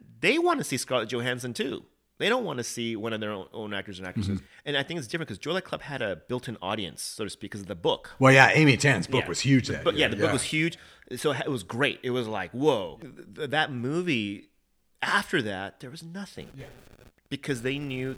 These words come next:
Speaker 1: that it was the franchise of Joy Luck Club that sold that movie.
Speaker 2: Yeah.
Speaker 1: It wasn't the Asians that sold that movie. Whereas right now with Crazy Rich Asians, is, are the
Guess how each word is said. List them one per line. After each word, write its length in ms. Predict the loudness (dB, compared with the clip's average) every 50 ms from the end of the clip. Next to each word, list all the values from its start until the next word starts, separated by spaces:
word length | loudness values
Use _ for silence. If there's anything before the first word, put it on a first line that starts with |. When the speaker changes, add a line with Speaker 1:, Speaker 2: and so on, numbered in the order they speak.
| -4
Speaker 1:
that 120 | -4 -4 -4 -2
it 160 | -4 -4 -4
was 180 | -4 -6 -6 -6
the 80 | -8
franchise 880 | -12 -10 -6 -4 -2 -2 -2 -2 -4 -4 -4 -4 -6 -6 -8 -10 -12 -12
of 160 | -14 -12 -10
Joy 180 | -6 -4 -2
Luck 180 | -2 -2 -4 -6
Club 260 | -8 -10 -12 -10 -10
that 140 | -10 -8 -8
sold 300 | -8 -6 -6 -6 -6 -6
that 180 | -6 -6 -8 -8
movie. 360 | -8 -6 -6 -6 -6 -6 -8
Speaker 2:
Yeah. 80 | -10 -10 -14 -20 -20 -18 -16
Speaker 1:
It 40 | -8
wasn't 320 | -4 -2 -2 -2 -2 -4
the 100 | -6 -6 -8
Asians 440 | -8 -6 -4 -4 -4 -4 -6 -8 -8 -10
that 120 | -10 -8
sold 280 | -8 -6 -6 -6 -8 -8
that 140 | -10 -12
movie. 300 | -12 -14 -14 -16 -16 -20 -20 -20 -20 -20 -18 -10
Whereas 160 | -8 -6 -4 -4
right 120 | -4 -2
now 140 | -2 -2 -2
with 140 | -4 -4 -6
Crazy 260 | -8 -8 -6 -6 -6
Rich 160 | -6 -6 -6
Asians, 420 | -8 -8 -8 -6 -8 -8 -10 -10 -14 _ _ _ _ _ _ _ _ _ _ _
is, 200 | -4 -4 -4 -4 -8 _ _ _ _ -18 -10 -4
are 140 | -2 -2 -2
the 120 | -2 -2